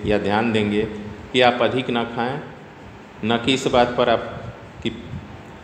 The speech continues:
क्या पी रहे हैं। वस्तुतः पेय पदार्थ, क्रीम वाली मीठी कॉफ़ी, मीठे जूस तथा सोडा वास्तव में भार बढ़ाने में योगदान देते हैं, क्योंकि इसमें शुगर की मात्रा होती है,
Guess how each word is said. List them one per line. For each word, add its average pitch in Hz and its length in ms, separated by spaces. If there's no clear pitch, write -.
क्या 127 160
पी 117 300
रहे 95 220
हैं। 87 460
वस्तुतः 107 340
पेय 123 260
पदार्थ, 120 640
क्रीम 120 240
वाली 107 300
मीठी 107 360
कॉफ़ी, 117 720
मीठे 101 360
जूस 113 380
तथा 104 220
सोडा 107 580
वास्तव 107 360
में 117 320
भार 113 400
बढ़ाने 104 380
में 110 340
योगदान 98 460
देते 87 280
हैं, 90 520
क्योंकि 113 260
इसमें 113 220
शुगर 120 320
की 123 120
मात्रा 113 340
होती 120 340
है, 131 340